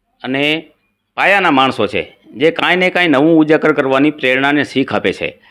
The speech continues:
તો એ લોકોનું જ્યારે સન્માન થતું હોય ત્યારે એક સારા નાગરિક તરીકે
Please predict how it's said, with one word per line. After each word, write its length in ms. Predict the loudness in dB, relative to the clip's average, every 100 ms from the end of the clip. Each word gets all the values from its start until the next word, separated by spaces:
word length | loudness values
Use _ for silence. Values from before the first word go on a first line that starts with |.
| -20 -14
તો 100 | -4
એ 100 | 0 2
લોકોનું 320 | 4 4 4
જ્યારે 180 | 4 2
સન્માન 340 | 0 2 2
થતું 300 | 2 0 2
હોય 200 | 2 0 -8 -20 -14
ત્યારે 180 | -4 0
એક 100 | -2
સારા 280 | -2 -2 2
નાગરિક 400 | 2 0 -2 0
તરીકે 460 | 0 0 0 -2